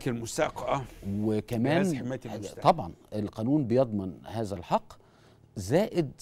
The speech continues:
Speaker 2: إن في قانون جديد بيتم حاليا مناقشته وإعداده عن المعاملات الإلكترونية، إن هي أنا محتاج برضو منظومة تشريعية قادرة على استيعاب التطور التكنولوجي.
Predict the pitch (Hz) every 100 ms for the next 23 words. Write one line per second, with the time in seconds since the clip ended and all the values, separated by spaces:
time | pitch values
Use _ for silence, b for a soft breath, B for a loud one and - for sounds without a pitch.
0 | - 117 113 113 113 110 110 - - 143
1 | 139 - - 120 143 180 127 107 156 123
2 | 101 95 92 143 127 107 92 - - 98
3 | 117 120 92 - _ _ _ 104 101 95
4 | - 143 - 127 127 107 92 98 92 101
5 | 120 135 143 127 101 127 131 - 101 95
6 | 101 104 131 143 117 120 - 131 185 233
7 | - b b b b b - 98 101 104
8 | 101 107 107 101 95 - _ - 80 107
9 | 101 - 139 131 127 117 107 135 135 113
10 | 101 127 123 107 101 147 147 110 110 -
11 | 110 107 143 117 - 110 127 131 123 -
12 | 147 214 165